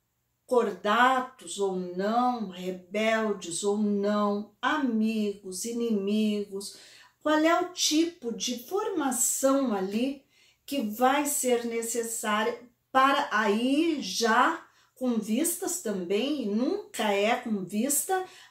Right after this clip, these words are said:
a um único espírito, mas ao aproveitamento de todos.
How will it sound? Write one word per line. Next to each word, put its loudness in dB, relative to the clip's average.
a -2
um 2
único 2
espírito, -10
mas -2
ao 2
aproveitamento -2
de -8
todos. -6